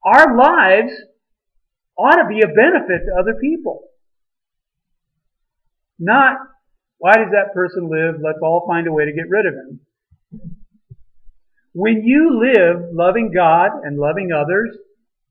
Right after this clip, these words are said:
you live a life that's doing good, which is what Paul says there. That's the positive side. Being subject, that's something we don't want to hear about.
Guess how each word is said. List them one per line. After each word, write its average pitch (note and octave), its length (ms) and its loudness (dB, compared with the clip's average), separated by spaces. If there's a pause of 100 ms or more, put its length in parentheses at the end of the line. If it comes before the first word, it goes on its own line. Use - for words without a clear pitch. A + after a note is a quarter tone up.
you A3+ 300 2
live C4 180 0
a A#3 120 0
life E3+ 360 0
that's G3+ 300 -2 (100)
doing G#3 440 -2
good, F#3+ 320 -4
which D3+ 160 -12
is D#3+ 120 -18
what E3 220 -8
Paul D#3+ 320 -6
says E3 240 -4
there. B2 220 -12
That's D3+ 260 -10
the - 160 -14
positive G#3 480 -6
side. D3 160 -6 (340)
Being F3+ 360 -6 (220)
subject, E3+ 580 -4
that's F3+ 240 -4
something E3 320 -6
we F3 120 -4
don't F#3 140 -2
want F#3+ 140 -6
to G3 60 -8
hear A#3 200 -4
about. C#3 320 -8